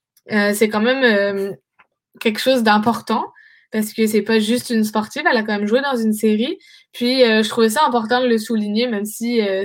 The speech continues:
on s'éloigne un peu, euh, du sport en tant que tel, de, euh, de faire, euh, intervenir des personnes qui sont cent pour cent concernées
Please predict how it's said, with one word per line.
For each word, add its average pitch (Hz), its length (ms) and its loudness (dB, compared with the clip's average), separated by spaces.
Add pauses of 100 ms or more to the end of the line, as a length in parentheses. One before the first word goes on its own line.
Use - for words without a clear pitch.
(140)
on 208 100 -6
s'éloigne 214 400 0
un 202 120 0
peu, 226 320 2
euh, 202 220 -4 (120)
du 202 160 -6
sport 226 380 0
en 208 80 0
tant 202 180 -6
que 196 60 -12
tel, 254 200 -4 (560)
de, 208 180 0
euh, 208 760 4 (160)
de 220 160 2
faire, 262 320 0
euh, 214 260 -2
intervenir 214 680 0
des 254 100 4
personnes 226 400 -2
qui 254 140 -6
sont 214 600 0
cent 220 200 0
pour 220 140 -8
cent 262 160 -8
concernées 233 680 -2